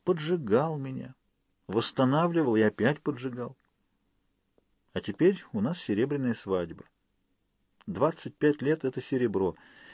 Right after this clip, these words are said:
и иногда у меня возникает это чувство. Они приближались к повороту, когда она подумала: «Три креста справа от дороги.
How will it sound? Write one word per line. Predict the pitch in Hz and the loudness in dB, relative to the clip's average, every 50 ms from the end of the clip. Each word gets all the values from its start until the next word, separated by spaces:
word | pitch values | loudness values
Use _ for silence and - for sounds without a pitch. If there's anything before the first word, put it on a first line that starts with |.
| - - - - _ _ _ _ _ _ | -20 -20 -20 -20 _ _ _ _ _ _
и | - 110 110 113 | 0 2 2 4
иногда | 117 123 123 120 127 156 147 143 | 4 4 2 2 2 2 2 4
у | 139 | 2
меня | 139 139 135 131 123 | 2 2 2 2 2
возникает | 127 123 139 156 151 - 135 107 98 - | 0 0 -2 -4 0 2 2 2 2 0
это | 101 - - | -4 -8 -10
чувство. | - - - 98 - - - - - - _ _ _ _ _ _ _ _ _ _ - - - - - - - - - _ _ _ _ _ _ _ _ _ - | -10 -8 -8 -8 -8 -10 -12 -16 -18 -18 _ _ _ _ _ _ _ _ _ _ -20 -20 -20 -20 -20 -20 -20 -20 -20 _ _ _ _ _ _ _ _ _ 0
Они | 101 104 113 123 127 127 | 4 6 8 8 8 8
приближались | 117 - 117 117 104 120 123 120 107 123 120 117 110 104 | 8 8 6 6 8 6 6 8 8 8 8 8 6 4
к | - - | 2 2
повороту, | - 120 113 117 120 135 180 208 202 - - 113 | 4 6 8 8 8 10 8 8 8 6 2 2
когда | - 120 107 104 107 117 117 | 4 4 6 8 8 8 8
она | 127 156 185 | 8 6 6
подумала: | 175 170 165 151 143 135 123 110 104 101 101 95 - _ _ _ _ _ _ _ _ _ _ - | 6 6 4 6 6 6 6 8 8 8 6 6 4 _ _ _ _ _ _ _ _ _ _ -4
«Три | 117 113 147 - | -2 0 0 0
креста | - - 151 160 156 - - - - 104 92 - | 0 -2 -2 -2 -4 -6 -4 0 2 2 2 0
справа | - - - 107 117 131 131 135 127 | -2 -2 0 2 2 2 2 0 -2
от | 127 123 117 | -4 -4 -2
дороги. | 120 123 120 107 92 87 78 - - 82 - | -2 0 0 0 -2 -2 -4 -4 -8 -12 -14